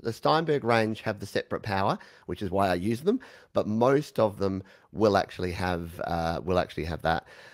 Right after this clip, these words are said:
Um, so what do you need to do? Well, you need to use either the Lightning to U S B three adapter, which has a separate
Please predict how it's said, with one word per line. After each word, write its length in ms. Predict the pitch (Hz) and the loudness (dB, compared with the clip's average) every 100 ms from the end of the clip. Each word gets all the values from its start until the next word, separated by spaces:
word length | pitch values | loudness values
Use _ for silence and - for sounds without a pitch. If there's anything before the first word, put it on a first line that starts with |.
| - | -6
Um, 380 | - 71 69 - | -2 0 -2 -6
so 300 | - 117 101 | 2 6 6
what 200 | 95 123 | 6 2
do 80 | 120 | 4
you 60 | 120 | 0
need 140 | 110 | 0
to 60 | 104 | 0
do? 160 | 110 | 0
Well, 380 | 107 104 117 98 - | 0 2 2 0 -8
you 180 | 90 | -6
need 180 | 107 127 | -2 -2
to 80 | 156 | -4
use 420 | 135 123 113 101 - | -4 -2 -2 -6 -2
either 440 | 127 143 98 92 - | 2 4 4 2 2
the 100 | 92 | 2
Lightning 340 | 92 123 165 | 6 6 4
to 100 | 160 | 0
U 80 | 131 | 2
S 120 | 117 | 2
B 120 | - 92 | 0 -6
three 480 | - - 104 123 - | -6 -2 2 2 0
adapter, 480 | 113 143 135 - 202 | 0 2 0 0 0
which 200 | 185 - | -2 -2
has 220 | 104 104 - | -2 -2 -2
a 100 | 92 | -6
separate 560 | - - - - 113 | -2 0 0 2 0